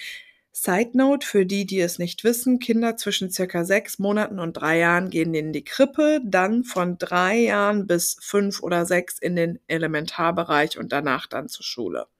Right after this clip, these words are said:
Ein Kind in der Kita,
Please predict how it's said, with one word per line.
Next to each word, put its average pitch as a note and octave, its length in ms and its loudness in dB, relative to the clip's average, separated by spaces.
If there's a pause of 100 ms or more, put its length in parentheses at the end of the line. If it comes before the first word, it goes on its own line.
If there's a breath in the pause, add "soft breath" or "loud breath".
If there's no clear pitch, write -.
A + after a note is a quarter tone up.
(880 loud breath)
Ein A#3 140 6
Kind E4 260 4
in A3+ 140 4
der F#3 100 6
Kita, C#4 640 2